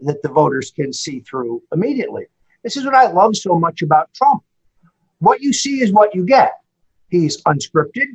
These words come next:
He's unmanaged. He is, he is unhandled.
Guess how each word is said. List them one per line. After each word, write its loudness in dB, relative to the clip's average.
He's 0
unmanaged. -4
He -2
is, -4
he 2
is -2
unhandled. 0